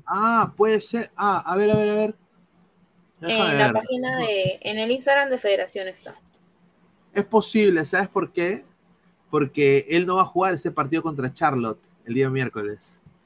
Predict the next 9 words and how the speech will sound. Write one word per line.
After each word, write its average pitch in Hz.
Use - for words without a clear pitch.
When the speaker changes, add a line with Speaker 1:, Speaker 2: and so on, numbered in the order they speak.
Speaker 1:
Pero 151
el, 151
eh, 156
la 156
selección 185
no 208
es 208
todavía 196
hasta, 170